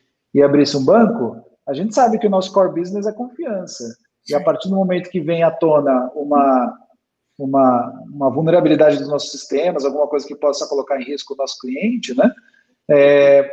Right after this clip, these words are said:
Speaker 1: certamente isso, é,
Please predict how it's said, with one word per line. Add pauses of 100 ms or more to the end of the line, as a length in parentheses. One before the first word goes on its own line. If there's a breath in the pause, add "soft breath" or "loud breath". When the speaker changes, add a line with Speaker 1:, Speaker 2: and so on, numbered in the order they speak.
Speaker 1:
certamente
isso, (540)
é,